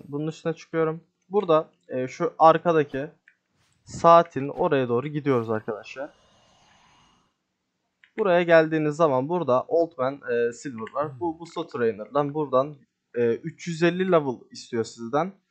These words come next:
Ve yüz K paraya, e, V bir Buso'yu alabilirsiniz.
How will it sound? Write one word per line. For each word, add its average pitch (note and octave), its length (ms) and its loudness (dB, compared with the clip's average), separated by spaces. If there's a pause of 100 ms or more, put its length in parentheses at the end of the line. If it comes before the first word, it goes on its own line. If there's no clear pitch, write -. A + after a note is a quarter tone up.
(220)
Ve C#3 80 -2
yüz E3+ 300 -6
K A#2 240 2
paraya, D3 520 0 (520)
e, A2+ 340 0
V C#3+ 260 6
bir C#3 200 -2
Buso'yu C3+ 500 -4
alabilirsiniz. B2 760 -4